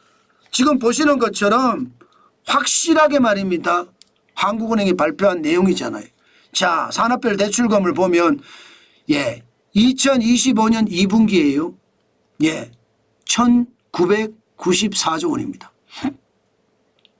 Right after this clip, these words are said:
전년 대비 증가율을 보면 이점칠 퍼센트예요. 이점칠 퍼센트. 저는 여기서부터 일단 한마디를 드리고 싶네요. 아니,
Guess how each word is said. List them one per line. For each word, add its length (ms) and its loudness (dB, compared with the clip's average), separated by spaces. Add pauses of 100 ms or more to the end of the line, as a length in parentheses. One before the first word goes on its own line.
(360)
전년 380 4
대비 260 2
증가율을 500 2
보면 340 0
이점칠 600 -2
퍼센트예요. 640 -2 (540)
이점칠 580 -4
퍼센트. 460 -16 (600)
저는 320 0
여기서부터 760 0
일단 460 0 (180)
한마디를 540 0
드리고 300 2
싶네요. 500 -2 (540)
아니, 680 2